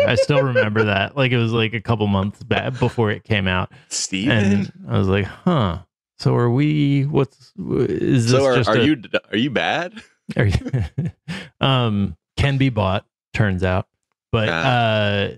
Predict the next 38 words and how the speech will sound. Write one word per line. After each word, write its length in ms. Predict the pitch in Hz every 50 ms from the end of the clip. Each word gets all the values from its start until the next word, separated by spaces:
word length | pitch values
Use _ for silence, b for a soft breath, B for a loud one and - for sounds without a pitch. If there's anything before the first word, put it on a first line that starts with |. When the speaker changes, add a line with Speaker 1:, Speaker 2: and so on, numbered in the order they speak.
| - _ _ _
Speaker 1:
yeah, 200 | - 156 151 127
it's 320 | 110 117 151 160 143 - -
just, 560 | - 151 131 110 - - - - - - _
there's 340 | - 127 117 110 104 110 - -
absolutely 480 | 135 135 131 - - - 127 127 120 113
no 120 | 107 104
appetite 460 | 98 95 101 104 - - 107 113 107 -
for 80 | -
this 220 | 110 101 95 90 -
movie 560 | 110 101 104 104 92 98 95 92 92 87 - _ _ _ _ _ -
because 280 | - 208 - 254 240 190
they, 280 | 220 240 220 220 214
like, 300 | 196 - 202 196 196 170 151
the 80 | 175 196
D 160 | 160 214 208
C 160 | - - 214
universe 420 | 202 190 196 185 139 139 139 - -
was 180 | 135 123 107 120
like, 200 | 120 120 117 117
"All 60 | 127
right, 240 | 127 135 123 117 107
we're 120 | 127 131
not 280 | 127 127 131 131 123 120
doing 300 | 123 123 120 117 117 113
this 220 | 104 95 - -
anymore." 400 | 113 101 95 95 92 92 90 87
So 160 | - - 120
these 240 | 113 110 117 120 113
are 80 | 117 113
just 220 | 104 110 107 -
kind 180 | - - 123 113
of 140 | 104 92 95
leftovers. 600 | 101 95 95 95 - - 101 95 85 90 90 90
It's 220 | 104 98 87 -
like 160 | - 107 92
a 120 | - 101 98
lame 560 | 95 92 101 101 98 101 110 107 101 104 104
duck, 340 | 95 98 92 - - _